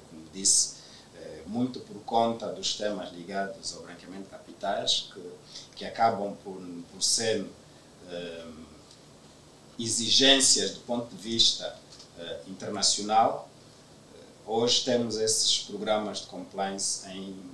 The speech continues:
em implementação, em execução em muitas das, das nossas sociedades, eh,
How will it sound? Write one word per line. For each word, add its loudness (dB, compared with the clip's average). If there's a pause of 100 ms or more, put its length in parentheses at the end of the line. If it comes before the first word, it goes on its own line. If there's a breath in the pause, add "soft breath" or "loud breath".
em -6
implementação, -6 (120)
em -10
execução -6
em -10
muitas -14
das, -4 (260)
das -10
nossas 0
sociedades, -6 (560 soft breath)
eh, -14